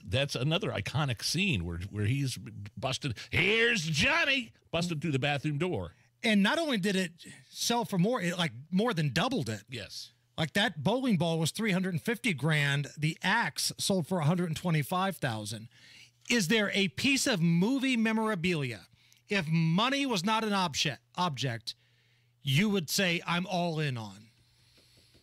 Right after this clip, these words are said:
Speaker 1: Hmm. Maybe something from Star Wars. Maybe something from, like, uh, uh, The Big Lebowski.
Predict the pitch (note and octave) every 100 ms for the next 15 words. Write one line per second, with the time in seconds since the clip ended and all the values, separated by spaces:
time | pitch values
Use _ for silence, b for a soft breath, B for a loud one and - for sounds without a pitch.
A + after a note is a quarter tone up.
0 | b D3+ D#3+ D#3 D3+ D3 C3+ C3 B2 A#2
1 | G#2 G2 F2+ C#2+ B B B B B B
2 | B B B B B B _ - E3+ -
3 | D3 D#3+ B2 F2 - A#2+ B2 B2+ A#2+ F#3+
4 | C4 C4 A#3+ G#3 F3 B2+ G#2+ C3 B2 A#2+
5 | C3 B2+ - - - G2+ - - - C3+
6 | - A#2 C3 B2 G2+ B2+ A2+ C#3 A#2 G#2+
7 | G2 - D2